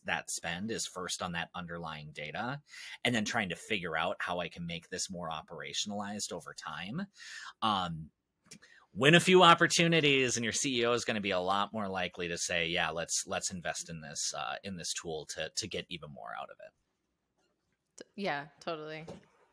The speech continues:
Speaker 2: Um, so as far as, like, focusing, I know,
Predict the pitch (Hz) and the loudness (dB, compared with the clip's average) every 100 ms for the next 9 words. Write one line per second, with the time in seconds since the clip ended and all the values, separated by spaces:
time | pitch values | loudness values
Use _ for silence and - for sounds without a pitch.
0 | _ - - - - _ _ _ 208 190 | _ -20 -20 -20 -20 _ _ _ 6 8
1 | 180 165 160 160 - - _ _ _ _ | 6 2 -2 -8 -16 -20 _ _ _ _
2 | - - 247 233 247 269 269 349 359 277 | -10 4 6 6 4 6 6 6 4 2
3 | 208 190 - 214 185 185 190 175 196 180 | 2 2 0 2 2 2 -6 -4 -4 -2
4 | 175 170 170 - 185 196 196 196 190 190 | -4 -6 -6 -2 2 4 4 4 2 0